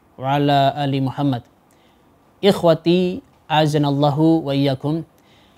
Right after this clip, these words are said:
Kita kembali mengkaji kitab salah satu, syarah salah satu al-usul, ya, karya Syekh Muhammad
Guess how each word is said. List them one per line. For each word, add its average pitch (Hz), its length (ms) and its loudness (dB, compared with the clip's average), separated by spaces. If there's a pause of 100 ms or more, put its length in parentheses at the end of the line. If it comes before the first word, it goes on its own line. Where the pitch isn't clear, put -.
(160)
Kita 202 200 4
kembali 175 320 4
mengkaji 160 720 0 (240)
kitab 156 500 4 (380)
salah 156 400 2
satu, 160 480 -6 (160)
syarah 160 480 2
salah 160 400 2
satu 151 400 -4
al-usul, 151 560 -2 (2500)
ya, 127 320 -6 (800)
karya 160 720 4 (500)
Syekh - 400 -2
Muhammad 156 560 -2